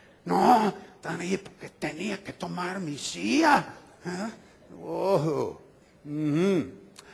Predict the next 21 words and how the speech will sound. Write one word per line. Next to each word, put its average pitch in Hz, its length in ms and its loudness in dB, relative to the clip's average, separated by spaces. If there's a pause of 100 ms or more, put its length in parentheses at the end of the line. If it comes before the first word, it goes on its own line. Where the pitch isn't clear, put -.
Algunos 143 500 2
hasta 143 280 -2
temen 185 840 2 (460)
cambios. 113 800 -2 (720)
No 151 540 6 (380)
les 139 580 4 (260)
gusta. - 680 -4 (240)
No, 117 300 -8
no, 131 180 0
no, 127 180 0
no, 131 360 0
ah, 135 160 -2
ah. 113 140 -6 (320)
Ellos 185 380 4
viven 202 300 4
del 185 160 6
estilo, 269 800 6 (500)
mejor 127 460 0
malo 247 580 2
por 208 200 2
conocido, 277 800 4